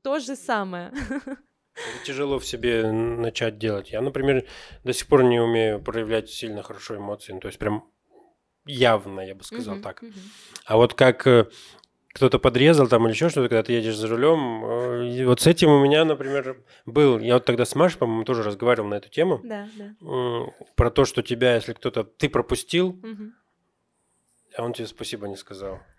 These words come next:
Speaker 1: <laughs>
Speaker 2: То есть... и не буду повторять, если интересно, о чём я там говорил, посмотреть
Speaker 1: Да,
Speaker 2: можно
Speaker 1: да,
Speaker 2: это
Speaker 1: да.
Speaker 2: в прошлом выпуске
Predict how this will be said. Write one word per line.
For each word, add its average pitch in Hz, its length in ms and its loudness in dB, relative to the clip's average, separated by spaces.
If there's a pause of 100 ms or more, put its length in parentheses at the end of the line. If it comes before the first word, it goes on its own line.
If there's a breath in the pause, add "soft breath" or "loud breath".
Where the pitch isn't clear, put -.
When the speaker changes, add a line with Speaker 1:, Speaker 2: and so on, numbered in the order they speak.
(360)
Speaker 1:
<laughs> 254 220 -16
Speaker 2:
То 110 120 -8
есть... - 380 -14 (340 soft breath)
и 120 760 -12
не 135 100 2
буду 135 240 2
повторять, 127 600 0
если 110 340 -8
интересно, 117 560 2
о 110 60 0
чём 117 180 -2
я 110 80 2
там 110 180 -2
говорил, 113 320 -4
посмотреть 117 380 -8
Speaker 1:
Да, - 20 -10
Speaker 2:
можно 110 180 -2
Speaker 1:
да, - 20 0
Speaker 2:
это 117 120 -4
Speaker 1:
да. - 20 -12
Speaker 2:
в - 80 -14
прошлом 131 340 4
выпуске 135 600 -2